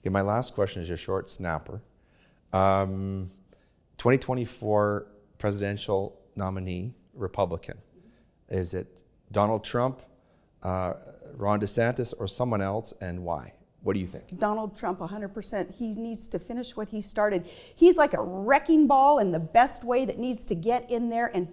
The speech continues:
Speaker 2: finish what he had started. And that, he is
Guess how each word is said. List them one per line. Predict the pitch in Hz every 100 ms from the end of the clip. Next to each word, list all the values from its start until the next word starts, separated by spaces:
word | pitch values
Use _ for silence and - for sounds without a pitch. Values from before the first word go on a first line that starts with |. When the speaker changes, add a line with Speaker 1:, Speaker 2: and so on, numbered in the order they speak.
| -
Speaker 2:
finish | 349 381 165 - - - - -
what | 220 254
he | - 262
had | 247 190 - - -
started. | - 254 247 233 208
And | 233 208 - - _ - 214 -
that, | 214 294 - - _
he | - 233
is | 415 277